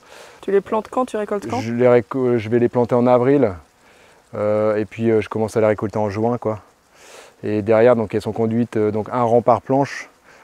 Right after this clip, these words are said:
Speaker 2: Je les conduis sur, euh, en deux têtes. Donc il y a deux fils de, de palissage qui, en hauteur, et ensuite c'est des crochets. Donc je vais les, je les palisse et puis je les descends avec la taille qui, qui va bien, quoi, toutes les semaines quand ça, quand ça,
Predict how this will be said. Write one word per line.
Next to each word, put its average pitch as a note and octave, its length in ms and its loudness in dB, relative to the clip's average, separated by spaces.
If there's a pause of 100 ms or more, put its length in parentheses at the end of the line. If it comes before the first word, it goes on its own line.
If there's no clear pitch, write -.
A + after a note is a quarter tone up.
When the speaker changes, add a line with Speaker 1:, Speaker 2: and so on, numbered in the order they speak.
(200)
Speaker 2:
Je - 40 -20
les A#2 80 -4
conduis A2+ 260 -4
sur, A2 180 -4
euh, A2 200 0
en A2 160 -2
deux A#2+ 140 2
têtes. - 360 0 (720)
Donc G2+ 120 -16
il A2+ 40 0
y - 20 0
a G#2+ 40 0
deux A2 140 -2
fils A2 220 -6
de, G#2+ 520 0
de G#2+ 280 -4
palissage A2 500 -4
qui, G2 480 -10 (520)
en A2 120 -2
hauteur, A#2+ 460 4
et G#2 120 0
ensuite G#2 300 -8
c'est A2+ 100 -6
des G#2+ 120 -4
crochets. A#2+ 440 -2 (140)
Donc G2+ 160 -8
je F#2 80 -14
vais G#2+ 100 0
les, G#2 320 -4 (380)
je - 100 -12
les A2+ 100 0
palisse B2+ 400 2
et G#2+ 40 -4
puis G#2 140 -8
je G2 120 -8
les A2+ 80 2
descends A2+ 380 0 (800)
avec G#2 260 -4
la G#2+ 100 0
taille A2 240 2
qui, G2+ 300 -8
qui G#2 140 -10
va G2+ 120 -2
bien, A2+ 220 -2
quoi, G2+ 140 -4
toutes - 160 -16
les G2 100 -6
semaines G#2 300 -6
quand F#2+ 180 -12
ça, F#2 340 -12 (680)
quand G2+ 180 -10
ça, F#2+ 460 -2